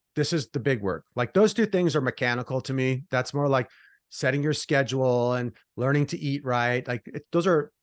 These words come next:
very mechanical. The, the, the real work comes in. Now we have to address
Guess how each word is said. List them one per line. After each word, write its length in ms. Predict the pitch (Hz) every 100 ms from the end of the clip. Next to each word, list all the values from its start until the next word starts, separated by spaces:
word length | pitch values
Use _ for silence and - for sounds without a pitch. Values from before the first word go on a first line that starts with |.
| _
very 200 | 151 151
mechanical. 760 | 131 - 120 110 107 87 90 - _ -
The, 100 | 151
the, 480 | 156 143 135 123 - -
the 140 | 143
real 300 | 131 165 170
work 340 | 139 147 151
comes 420 | - 139 139 143 123
in. 360 | 123 123 123 - _ _ _ _ _ _
Now 220 | 120 131
we 60 | 139
have 160 | 147
to 100 | 143
address 440 | 131 123 127 117